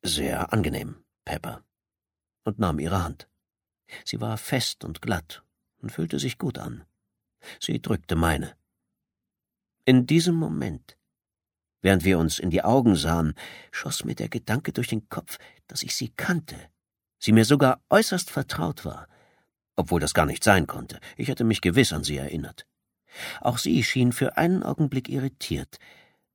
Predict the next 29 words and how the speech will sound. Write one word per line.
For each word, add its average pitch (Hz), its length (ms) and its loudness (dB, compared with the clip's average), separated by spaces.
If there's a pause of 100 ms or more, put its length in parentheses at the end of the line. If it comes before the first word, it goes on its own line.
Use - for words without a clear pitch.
(200)
und 95 300 -6
plötzlich - 420 -2
sah 131 160 0
sie 143 160 0
jünger 113 320 2
aus - 240 -4
als - 220 -6
zuvor, - 520 -10 (540)
unsicherer. - 680 -2 (1700)
"Sie 147 560 2
sind 160 280 2
doch 98 220 -4 (340)
Privatdetektiv?", 117 960 -2 (480)
fragte 82 400 2
sie 82 100 2
mit 76 160 2
einem 76 160 -2
Stirnrunzeln. 76 840 0 (1040)
Ich - 120 -12
hielt 110 280 -4
inne. 80 400 2 (500)
Ich - 140 -16
brauchte - 240 -10
eine - 120 -8
Pause, 82 400 2
um - 80 -6
mich - 140 -10
zu - 120 -6
besinnen. 71 520 -2